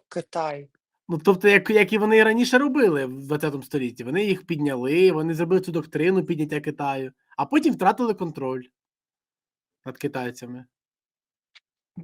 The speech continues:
Speaker 1: Ні.
Speaker 2: Ні.
Speaker 1: Так не буде.
Speaker 2: Ну,
Speaker 1: Ну,
Speaker 2: все.
Speaker 1: розумієш, ну, тобто, е, ті часи минули, е, всі протистояння в минулому, е, сьогодні потрібно вибудовувати якусь нову схему, і вони
Speaker 2: Ми
Speaker 1: будуть цим
Speaker 2: любимо один одного.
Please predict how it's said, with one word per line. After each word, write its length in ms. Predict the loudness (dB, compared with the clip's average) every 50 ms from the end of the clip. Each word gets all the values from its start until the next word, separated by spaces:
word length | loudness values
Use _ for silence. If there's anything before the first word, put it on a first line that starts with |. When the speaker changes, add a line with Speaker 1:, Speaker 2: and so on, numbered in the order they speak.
| -20 _ _ _ _ _ _ _ _ _ _ _ -4
Speaker 1:
Ні. 80 | -2
Speaker 2:
Ні. 300 | 0 0 0 -2 -4 -10 -14 _ _ _ _ _ _ _ _ _ _
Speaker 1:
Так 200 | -2 -2 0 0
не 100 | 0 0
буде. 500 | 0 0 0 0 0 2 0 0 -2 -2 -4 -6
Speaker 2:
Ну, 120 | -6 -6 -2 2
Speaker 1:
Ну, 80 | 4 6
Speaker 2:
все. 80 | 6 6
Speaker 1:
розумієш, 560 | 6 4 2 0 0 2 2 2 2 0 0
ну, 120 | -2 -2
тобто, 600 | 0 0 0 0 0 0 2 4 4 4 4 4 4
е, 140 | 4 2 2
ті 300 | 0 -6 -12 -10 -10 -8
часи 440 | -6 -6 -6 -6 -6 -6 -6 -6 -4
минули, 500 | -4 -6 -4 -2 0 0 2 2 0 0 -4 -6 -8 -12 -20 -20 _ -2 0
е, 80 | 0 0
всі 340 | 0 -4 -8 -8 -6 -8 -6
протистояння 1040 | -6 -6 -6 -8 -10 -12 -12 -8 -6 -4 -2 -2 -2 -2 -2 -4 -8 -8 -8 -8 -8
в 120 | -6 -6
минулому, 460 | -6 -6 -6 -6 -10 -8 -8 -8 -8 -8 -12 _ _ _ -8 -6 -6 -6 -6 -8 -10 -12
е, 40 | -10
сьогодні 580 | -8 -6 -4 -4 -2 -2 -2 -2 -2 -4 -6
потрібно 480 | -6 -6 -8 -6 -6 -6 -4 -4 -4 -4
вибудовувати 680 | -6 -8 -8 -6 -4 -2 -2 0 0 -2 -2 -2 -2 -4
якусь 320 | -6 -6 -8 -12 -12 -12
нову 200 | -14 -14 -12 -12
схему, 380 | -12 -12 -8 -8 -6 -6 -6 -6
і 40 | -4
вони 220 | -2 -2 0 0
Speaker 2:
Ми 60 | 2
Speaker 1:
будуть 240 | 2 4 4 4 4
цим 100 | 2 0
Speaker 2:
любимо 80 | 0 0
один 140 | 0 2 2
одного. 160 | 2 2